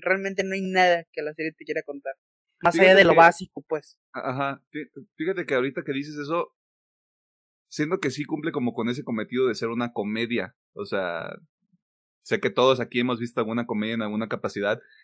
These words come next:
Speaker 2: y sí hay como unas líneas argumentales que se persiguen durante toda una temporada de veintitantos episodios, ¿no? O dieciocho, o los que fueren.
Speaker 1: Ujú.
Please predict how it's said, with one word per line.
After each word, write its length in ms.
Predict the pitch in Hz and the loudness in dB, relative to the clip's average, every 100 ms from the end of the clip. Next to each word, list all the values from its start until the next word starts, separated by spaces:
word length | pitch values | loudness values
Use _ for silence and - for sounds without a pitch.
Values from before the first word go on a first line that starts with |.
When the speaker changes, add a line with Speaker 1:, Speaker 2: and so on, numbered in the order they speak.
| _ | _
Speaker 2:
y 100 | 123 | -6
sí 100 | 123 | 0
hay 120 | 127 | 2
como 300 | 143 143 127 | 2 0 0
unas 420 | 117 123 131 120 - | 0 -2 -4 -6 -14
líneas 460 | - 120 127 131 127 | -8 -4 -4 -4 -4
argumentales 600 | 117 107 104 101 117 120 | -4 -4 -4 -2 -2 -2
que 80 | 120 | -8
se 140 | 107 | -10
persiguen 480 | 104 104 - 117 117 | -8 -8 -4 -4 -2
durante 300 | 110 101 101 | -4 -4 -6
toda 180 | 95 113 | -2 0
una 100 | 120 | 0
temporada 460 | 113 104 101 107 120 | -2 -2 0 2 2
de 100 | 110 | 0
veintitantos 540 | 101 104 104 110 120 - | -2 -6 -8 -8 -8 -10
episodios, 440 | 98 107 95 92 | -8 -4 -4 -6
¿no? 180 | 95 139 | -10 -8
O 120 | 87 | -6
dieciocho, 560 | 95 95 - 104 98 95 95 | -6 -4 -2 -2 -2 -10 -8
o 80 | |
los 160 | 98 - | -8 -8
que 80 | 104 | -8
fueren. 340 | 113 104 - | -2 -2 -2
Speaker 1:
Ujú. 200 | 165 160 | -10 -18